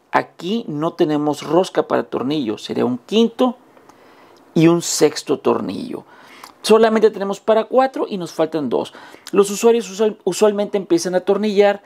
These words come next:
y esto es lo peor que pueden hacer. Lo primero que voy a hacer es quitar la tarjeta madre y vamos a iniciar a identificar los soportes con los orificios que lleva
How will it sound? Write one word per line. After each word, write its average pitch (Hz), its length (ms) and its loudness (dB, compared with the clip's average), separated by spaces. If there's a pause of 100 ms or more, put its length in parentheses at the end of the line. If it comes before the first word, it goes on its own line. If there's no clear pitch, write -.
(340)
y 175 180 4
esto 190 220 -2
es 185 60 -4
lo 170 200 -2
peor 160 520 0
que 156 120 -8
pueden 127 400 -2
hacer. - 320 -8 (580)
Lo 196 200 2
primero 170 340 0
que - 80 -10
voy 143 160 -2
a 160 40 2
hacer 190 340 -4
es - 260 -2 (400)
quitar 120 380 -4
la 139 120 0
tarjeta 180 380 -2
madre 226 440 0 (1400)
y 190 180 2
vamos 233 400 2
a 220 40 4
iniciar 202 680 0
a 185 100 -2
identificar 175 840 0 (340)
los 185 280 4
soportes 226 720 -4
con 185 260 -2
los 160 260 -4
orificios 180 800 -2
que 143 160 -2
lleva 151 440 2